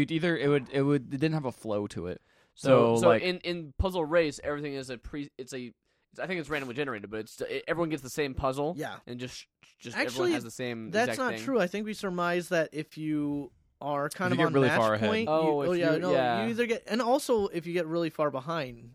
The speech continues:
Speaker 3: because I had, like, zero of five when, like, you guys, like, the n-,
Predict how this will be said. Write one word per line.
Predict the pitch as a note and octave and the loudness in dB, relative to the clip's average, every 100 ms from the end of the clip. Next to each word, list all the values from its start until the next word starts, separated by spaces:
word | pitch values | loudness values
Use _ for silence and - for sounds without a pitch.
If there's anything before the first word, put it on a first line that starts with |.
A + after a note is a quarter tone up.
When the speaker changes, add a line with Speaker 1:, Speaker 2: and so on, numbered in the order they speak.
| - | -12
Speaker 3:
because | C#3+ D#3+ C#3+ A#2+ - | -6 -4 -4 -4 -10
I | C3 D#3 F#3 | -2 0 0
had, | F#3+ E3+ D3 C#3 | 2 0 0 -6
like, | C#3 C3 | -8 -8
zero | B2+ D3+ D3 | -6 -2 -2
of | C3 | -2
five | - D3 C#3 C#3 C#3 - _ _ _ _ | -2 -2 0 -2 -4 -8 _ _ _ _
when, | C3+ D3 D3 C#3+ C#3 C#3 C3 C3 - _ _ _ _ | -10 -6 -4 -4 -4 -6 -10 -14 -16 _ _ _ _
like, | C3 B2+ - | -12 -10 -8
you | D3 | -6
guys, | C#3+ C#3 C#3 B2+ - D#3 | -4 -2 -4 -8 -14 -10
like, | C#3 C#3 _ - | -8 -8 _ -8
the | C#3+ C3+ F3 | -6 -6 -10
n-, | D#3 | -14